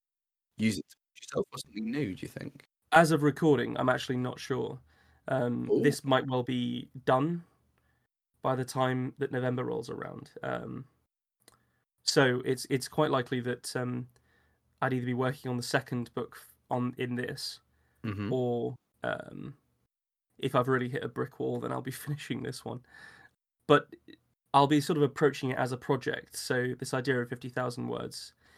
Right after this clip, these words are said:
Speaker 2: we've already sort of spoken about how it's, it's kind of arbitrary. It's not really the length of a novel and all that kind of
Speaker 1: Yeah.
Speaker 2: stuff. So in, it'll be more of a project for me, but I'll be, I'll be aiming to do exactly the same thing that you're doing, which is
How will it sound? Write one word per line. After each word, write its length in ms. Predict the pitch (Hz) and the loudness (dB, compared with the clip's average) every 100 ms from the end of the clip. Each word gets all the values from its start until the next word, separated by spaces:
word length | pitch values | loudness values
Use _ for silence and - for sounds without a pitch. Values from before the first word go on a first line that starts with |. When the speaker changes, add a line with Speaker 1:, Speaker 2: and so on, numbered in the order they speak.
| - | 0
Speaker 2:
we've 140 | 151 151 | 2 4
already 280 | 185 175 143 | 4 4 4
sort 200 | - 135 | 2 -2
of 60 | 123 | -4
spoken 360 | - 139 135 | 4 4 4
about 180 | 127 123 | 0 2
how 120 | 127 | 2
it's, 260 | 123 - - - - _ _ 135 | 0 -4 -12 -16 -20 _ _ -4
it's 200 | 135 - | -2 -4
kind 360 | - 151 143 | 4 6 6
of 100 | 127 | 6
arbitrary. 580 | 127 127 127 - 127 135 | 6 6 2 -2 -4 -4
It's 120 | 107 | -2
not 220 | 143 131 - _ _ - - | 2 2 2 _ _ -14 -4
really 420 | 139 135 127 127 | 4 6 6 2
the 80 | 127 | 0
length 260 | 127 - 139 | -2 -2 -2
of 60 | |
a 40 | 123 | 2
novel 480 | 127 123 123 120 | 2 2 0 -2
and 240 | 110 117 123 _ _ | -4 -6 -10 _ _
all 140 | 139 127 | 0 0
that 180 | - | -2
kind 140 | 151 139 | -2 -4
of 40 | |
Speaker 1:
Yeah. 20 | - | -4
Speaker 2:
stuff. 160 | 139 | -8
So 180 | - 127 - - - _ _ _ | -6 -6 -8 -20 -20 _ _ _
in, 120 | 143 139 - - _ | -2 -2 -10 -18 _
it'll 160 | 123 147 | 0 4
be 100 | 147 | 6
more 180 | 156 139 | 8 8
of 60 | |
a 60 | 123 | 4
project 480 | - 139 - - - | 0 0 0 -8 -8
for 60 | |
me, 140 | 120 - | -10 -6
but 160 | - - | -2 0
I'll 80 | |
be, 180 | 135 135 | 0 2
I'll 120 | 139 | 2
be 100 | 139 147 | 4 4
aiming 200 | 147 127 | 4 0
to 60 | |
do 100 | 135 | 0
exactly 380 | 127 - 127 127 | -2 0 -2 -2
the 60 | 123 | -6
same 200 | 127 123 | -4 -6
thing 180 | 123 120 | -6 -8
that 120 | 123 | -6
you're 120 | 123 | -6
doing, 200 | - - - | -6 -10 -12
which 200 | - - | -14 -12
is 280 | 57 - | -14 -16